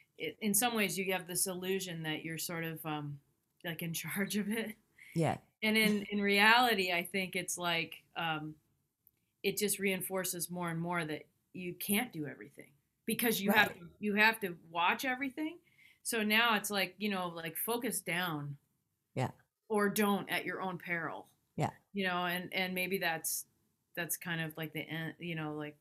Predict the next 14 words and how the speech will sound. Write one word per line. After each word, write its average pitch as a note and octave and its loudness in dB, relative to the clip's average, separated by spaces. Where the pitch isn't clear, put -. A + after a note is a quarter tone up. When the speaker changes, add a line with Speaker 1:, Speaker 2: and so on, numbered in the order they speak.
Speaker 1:
moving F3+ -4
forward E3+ -4
in D3+ -4
some D#3 -6
of D#3 -6
these D3+ -8
things D#3 -8
that D#3+ -12
you're D#3 -8
talking D#3 -8
Speaker 2:
Just - 2
Speaker 1:
about. - -10
Speaker 2:
trusting C#4+ 8
people G4 4